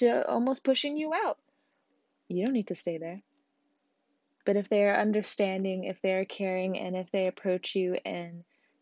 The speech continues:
these very good, gentle ways, and they say that you still have the talent,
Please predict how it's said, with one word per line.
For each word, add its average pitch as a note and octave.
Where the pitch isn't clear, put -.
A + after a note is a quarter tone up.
these F#3+
very G#3
good, F#3+
gentle F#3
ways, F3
and F3
they F3
say F#3
that F3
you F3+
still F#3
have F3
the F3
talent, F3